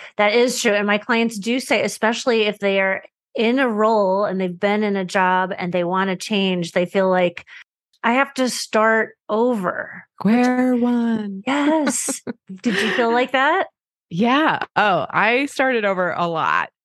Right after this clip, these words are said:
Speaker 2: People hear my story and they're like, "Oh my gosh, this, is this real?" <laughs> Like,
Speaker 1: <laughs>
Speaker 2: I did not go to college straight out of high school. I just did not see the point.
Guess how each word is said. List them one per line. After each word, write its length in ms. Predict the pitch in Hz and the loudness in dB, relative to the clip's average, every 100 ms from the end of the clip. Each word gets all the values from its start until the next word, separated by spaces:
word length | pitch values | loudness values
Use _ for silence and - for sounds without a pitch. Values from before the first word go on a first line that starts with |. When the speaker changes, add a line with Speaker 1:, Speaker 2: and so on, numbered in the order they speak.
| - | -4
Speaker 2:
People 240 | 262 240 | 0 2
hear 320 | 240 240 208 | 2 2 2
my 140 | 208 185 | 2 0
story 340 | - 180 170 | 0 0 0
and 80 | 156 | -2
they're 140 | 143 | -6
like, 180 | 139 120 _ | -8 -10 _
"Oh 140 | 156 165 | 0 2
my 200 | 170 151 | 2 2
gosh, 400 | 156 135 151 - | 2 2 -2 -2
this, 240 | 214 214 | -4 -2
is 180 | - 214 | -2 0
this 160 | 294 311 | -2 -2
real?" 800 | 175 170 226 254 254 262 262 190 | -4 0 2 2 0 -2 -4 -2
<laughs> 80 | |
Like, 140 | 202 233 214 359 - 214 139 | -2 -2 -2 -2 0 -2 -2
Speaker 1:
<laughs> 140 | - _ _ _ | -10 _ _ _
Speaker 2:
I 240 | 180 214 285 | 0 2 0
did 160 | 359 | -2
not 260 | 311 254 240 | 0 0 -2
go 220 | 226 220 | -2 -2
to 100 | 233 | -4
college 540 | 240 180 156 160 196 - | -2 -2 -2 -4 -8 -6
straight 260 | 185 170 | 0 2
out 160 | 160 165 | 2 0
of 80 | 190 | -2
high 140 | 127 | -4
school. 640 | - 143 139 147 190 - - | -4 -4 0 2 0 -2 0
I 540 | 160 160 160 165 165 170 - _ _ _ _ _ | 2 2 2 0 -2 -6 -14 _ _ _ _ _
just 540 | - 208 208 - - - _ _ _ _ - | 0 0 0 -4 -10 -18 _ _ _ _ -2
did 160 | 202 | 0
not 400 | 185 175 175 233 | 2 4 2 2
see 160 | - 277 | 0 0
the 140 | 240 | 0
point. 640 | 208 196 92 113 - - | 0 -2 0 -4 -8 -14